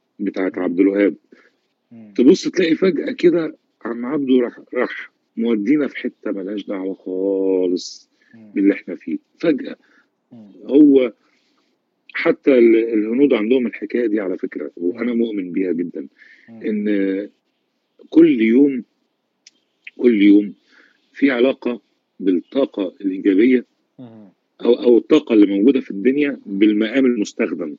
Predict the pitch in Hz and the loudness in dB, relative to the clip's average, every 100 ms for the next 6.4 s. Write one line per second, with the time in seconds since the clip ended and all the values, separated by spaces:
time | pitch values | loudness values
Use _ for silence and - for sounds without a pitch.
0 | _ _ 110 - 202 - _ - 110 107 | _ _ -20 -20 -20 -20 _ -8 -4 2
1 | 113 143 139 131 143 139 135 127 123 131 | 6 6 6 6 6 4 2 2 2 2
2 | 113 98 98 95 90 90 90 107 104 107 | 0 -2 -2 -2 -4 -8 -10 -8 -6 -6
3 | - 107 123 120 113 110 101 95 92 110 | -4 0 0 0 -6 -10 -10 -10 -8 -8
4 | 127 - 92 85 85 80 80 80 80 78 | -8 -6 -4 -4 -4 -6 -10 -10 -10 -12
5 | 71 95 104 90 - 90 82 - _ _ | -4 0 0 -2 0 2 0 -6 _ _
6 | _ 110 113 | _ -20 -20